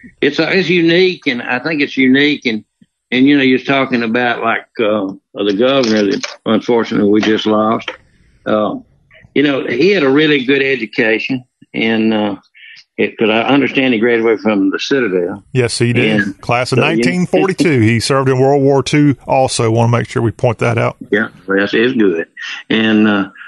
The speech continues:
Speaker 1: anyways, he, you know, he had a really, he had a good, a real good feel for the language, for the Queen's English. I guess we might go that far and say that.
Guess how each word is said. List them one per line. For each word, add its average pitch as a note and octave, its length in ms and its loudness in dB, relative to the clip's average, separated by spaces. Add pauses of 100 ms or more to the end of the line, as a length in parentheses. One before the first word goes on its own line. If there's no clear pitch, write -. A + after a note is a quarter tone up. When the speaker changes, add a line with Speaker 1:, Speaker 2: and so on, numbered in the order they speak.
Speaker 1:
anyways, C3+ 440 2
he, - 500 -4
you D3+ 80 -4
know, D3 60 0
he D3 180 2
had F3 120 0
a C3+ 80 2
really, D3 480 0 (360)
he D#3 80 0
had E3+ 80 0
a C#3 60 0
good, D3+ 300 0 (400)
a A#2 120 0
real D3+ 420 2
good D3 240 -2
feel C#3+ 360 0
for A#2 200 -6
the G#2+ 100 -4
language, B2 520 -2
for A2+ 160 -4
the G2+ 180 -4 (280)
Queen's D3 440 2
English. D#3 640 0
I C3+ 100 -2
guess C#3+ 200 0
we C#3+ 280 -2
might C#3+ 340 0
go C#3+ 200 2
that C#3 140 -4
far D3 240 2
and C3+ 100 0
say D3 240 2
that. D#3 240 -2